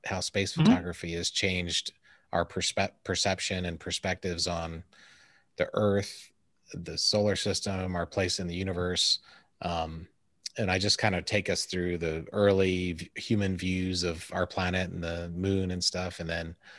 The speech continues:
Speaker 1: how Apollo changed that, how astronaut photography, like the pictures I took, changed it.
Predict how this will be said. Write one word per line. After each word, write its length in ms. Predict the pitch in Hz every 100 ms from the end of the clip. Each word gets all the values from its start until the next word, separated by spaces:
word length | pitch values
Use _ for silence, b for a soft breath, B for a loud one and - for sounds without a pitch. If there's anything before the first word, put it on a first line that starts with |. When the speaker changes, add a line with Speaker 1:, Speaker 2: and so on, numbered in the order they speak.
| B B
Speaker 1:
how 160 | - 87
Apollo 380 | 78 98 92 90
changed 340 | - 92 82
that, 300 | 87 87 87
how 300 | 92 90 82 -
astronaut 420 | 127 - 95 90
photography, 440 | - 80 95 104
like 180 | 92 85
the 120 | 90
pictures 400 | - 92 87 82
I 100 | 92
took, 280 | 95 90 85
changed 320 | - 87 82
it. 180 | 87 85